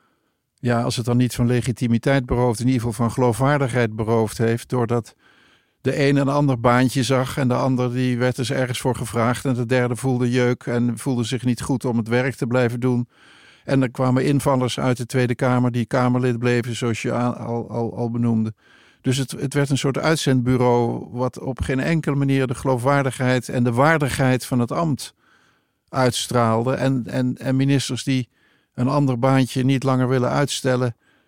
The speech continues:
geven ook aan dat ze het hoge ambt van minister gewoon als een carrière-stap zien. Dat, dat maakt het hele proces ook zo ongelooflijk knullig en onserieus.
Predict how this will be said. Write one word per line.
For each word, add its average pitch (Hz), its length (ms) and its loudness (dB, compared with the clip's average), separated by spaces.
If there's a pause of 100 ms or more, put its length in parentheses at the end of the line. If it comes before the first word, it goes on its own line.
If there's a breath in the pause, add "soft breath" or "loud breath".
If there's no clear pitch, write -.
(160)
geven 139 380 2
ook 135 240 0
aan 131 240 2
dat 127 120 0
ze - 100 -4
het 139 100 0
hoge 143 360 4
ambt 156 320 2
van 139 140 2
minister 139 640 0 (100)
gewoon 147 240 0
als 135 180 0
een 127 60 -4
carrière-stap 143 760 0
zien. 107 320 0
Dat, 127 260 -4
dat 139 160 -6
maakt 135 200 -2
het 131 100 -4
hele 143 180 0
proces 135 460 -4
ook 156 160 -6
zo - 140 -2
ongelooflijk 127 920 -2
knullig 139 580 4
en 127 200 2
onserieus. 120 1000 0